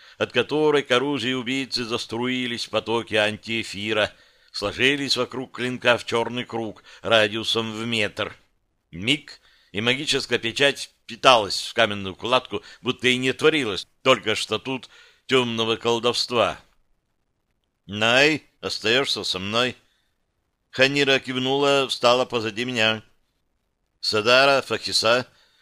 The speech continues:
скройтесь за изнанкой эфира по бокам, в тени ниш. Будете второй, третьей ловушками. Атаковать по очереди.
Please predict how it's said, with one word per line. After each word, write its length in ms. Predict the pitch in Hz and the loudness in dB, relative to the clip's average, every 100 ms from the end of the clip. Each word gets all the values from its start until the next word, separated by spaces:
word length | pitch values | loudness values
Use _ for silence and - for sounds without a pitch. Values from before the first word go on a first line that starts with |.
| _ | _
скройтесь 580 | - 127 139 139 131 127 | -4 2 4 2 0 -2
за 220 | 104 120 | -2 -4
изнанкой 580 | 101 104 123 117 113 110 | -4 0 0 0 -4 -2
эфира 380 | 117 123 127 120 | -2 0 2 2
по 120 | 110 | -2
бокам, 480 | 101 95 120 123 104 _ _ _ | -4 2 0 0 -8 _ _ _
в 60 | - | -6
тени 300 | 107 120 127 | -4 -2 -2
ниш. 480 | 120 123 - - _ _ _ _ | -2 -2 -6 -12 _ _ _ _
Будете 420 | 90 120 113 117 | -4 -2 0 -2
второй, 320 | 110 117 127 120 | 0 0 0 -2
третьей 640 | 117 120 110 - 120 113 | 0 0 0 -6 -8 -6
ловушками. 640 | 107 113 113 - 113 113 104 _ _ _ _ - | -6 -4 -6 -4 -4 -4 -8 _ _ _ _ -8
Атаковать 580 | 98 120 120 127 135 - | -4 -2 0 2 2 2
по 60 | |
очереди. 760 | 110 117 110 117 113 113 104 | 2 2 0 -2 -2 -6 -10